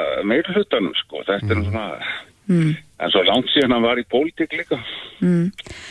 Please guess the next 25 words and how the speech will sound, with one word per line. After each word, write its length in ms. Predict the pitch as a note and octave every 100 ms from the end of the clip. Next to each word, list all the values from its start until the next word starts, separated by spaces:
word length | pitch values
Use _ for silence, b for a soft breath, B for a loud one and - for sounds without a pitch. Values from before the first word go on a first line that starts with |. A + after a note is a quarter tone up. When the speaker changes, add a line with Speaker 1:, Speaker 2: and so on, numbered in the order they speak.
| B -
Speaker 3:
Eh, 280 | F#3 F#3 E3
við 380 | - - F3+ G#3
fengum 260 | G#3+ G#3
nú 100 | G3
líka 220 | F#3+ G#3 G3+
fregnir 400 | G#3 A3 A3 G#3
af 80 |
því 180 | F#3+ A3+
hérna 200 | A3+ A3+
um 80 | G#3
helgina 420 | G#3+ A3+ B3+ B3 G#3 G3+
að 80 | G#3
það 100 | G#3
hefði 200 | G3+ G3
verið 140 | F#3+
hart 320 | F#3 A3 - -
barist 400 | A3 A#3+ A#3+ -
í, 220 | G#3+ - -
í 100 | G#3
prófkjöri 680 | - G#3+ A3+ - A3+ G#3 - -
sjálfstæðismanna 840 | - A3 - A#3 - A3+ G#3+ G3+
í 40 | G3+
Mosfellsbæ. 600 | G3+ B3 C#4+ - D4+ E4 _ _ - _ _ - B B B B -
Speaker 1:
Já. 80 | -
Speaker 3:
Em, 420 | G3 F#3+ F#3+ F#3